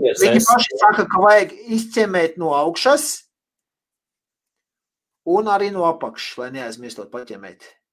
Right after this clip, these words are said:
Speaker 1: Es arī to, tas bija pamācībā rakstīts, ja? Tas, tā jau nevar teikt, ka es beigās gudrinieks te esmu, ka es te kaut ko baigi
Speaker 2: Nē, nē,
Speaker 1: paķemēju.
Speaker 2: nē, bet es, es saku, ka tu šoreiz esi sagatavojies.
Speaker 1: Jā, jā,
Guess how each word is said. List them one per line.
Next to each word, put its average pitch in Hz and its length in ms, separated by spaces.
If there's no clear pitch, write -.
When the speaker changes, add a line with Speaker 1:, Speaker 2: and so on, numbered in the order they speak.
Speaker 1:
Es - 80
arī 117 240
to, 175 220
tas 185 140
bija 202 100
pamācībā 135 400
rakstīts, - 380
ja? 160 80
Tas, 135 160
tā 165 80
jau 165 80
nevar 175 300
teikt, 165 180
ka 147 80
es 135 80
beigās 127 240
gudrinieks 131 400
te 120 80
esmu, 147 220
ka 143 80
es 139 80
te - 80
kaut 135 160
ko 127 80
baigi 135 240
Speaker 2:
Nē, 104 80
nē, 104 140
Speaker 1:
paķemēju. 101 180
Speaker 2:
nē, 104 460
bet 98 420
es, 107 220
es 113 180
saku, 120 320
ka 104 160
tu 101 160
šoreiz 113 480
esi - 220
sagatavojies. 143 960
Speaker 1:
Jā, 156 160
jā, 156 140